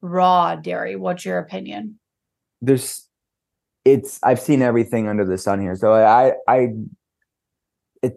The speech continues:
Speaker 2: when you talk about dairy, it's same as with grains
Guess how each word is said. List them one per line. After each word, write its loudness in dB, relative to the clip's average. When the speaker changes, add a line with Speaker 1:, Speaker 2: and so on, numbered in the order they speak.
Speaker 2:
when 0
you -2
talk 0
about 2
dairy, 4
it's -6
same -2
as 2
with -8
grains -2